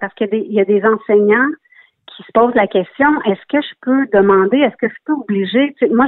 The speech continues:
je demande à, à plusieurs, euh, élèves, là, de tous les âges, est-ce qu'on vous oblige, euh, à la laisser ouverte ? Ben oui, ben là, oui, on me demande.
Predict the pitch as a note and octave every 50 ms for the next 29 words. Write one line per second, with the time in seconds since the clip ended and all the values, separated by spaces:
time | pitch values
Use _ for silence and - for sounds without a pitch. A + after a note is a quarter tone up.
0 | B3+ - A3+ G#3 G#3+ B3 C#4 C4 A3 F#3+ F#3+ - F#3+ F#3 - - - _ _ _
1 | _ G#3+ A3 A#3+ B3+ A#3+ A3 - - - F#3 F#3+ G3 - - F#3+ - - - _
2 | _ _ _ _ _ _ _ _ _ - G#3+ F#3+ G3 G3 G#3+ B3 C4+ C#4 C4 A#3
3 | A3+ A3 G#3+ G3+ F#3+ - - - C4 B3 G#3+ G3 - A3+ B3 C#4 - A3+ A3 -
4 | _ G#3+ G#3 - _ _ - C#4 D4+ C#4+ B3+ A3 G3+ - - - G4 G4 F#4+ -
5 | G3 A3 A#3+ B3+ B3+ A3 G#3 F#3 F3+ F#3 F#3 - - - - - - - - G#3
6 | G#3 G3+ G3 G3 G3 G3 G3 - - B3+ B3 A#3+ A3 F#3 - G3 G3 G3+ F#3+ -
7 | _ G3 F3 F3+ E3+ E3+ F3+ B3+ B3+ - F3+ F3+ G3 G#3+ G3+ F#3 F3 - - G3+
8 | C4+ E4+ E4+ A#3 G3 G3+ G3 F#3+ F#3+ F#3+ G3 G#3 C4+ C4+